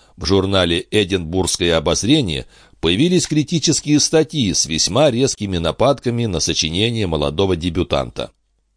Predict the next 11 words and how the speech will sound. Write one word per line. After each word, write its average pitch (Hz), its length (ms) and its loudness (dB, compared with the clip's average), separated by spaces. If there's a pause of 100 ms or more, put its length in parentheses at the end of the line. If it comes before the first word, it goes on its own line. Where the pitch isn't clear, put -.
(460)
«Эдинбургское 147 760 2
обозрение» 98 720 0 (220)
или 143 180 4
«Критический 143 680 0
журнал» 92 560 0 (280)
The 202 280 0
Edinburgh 92 640 0
Review 87 560 2 (280)
or 98 160 2
Critical 156 540 2
Journal, 80 580 0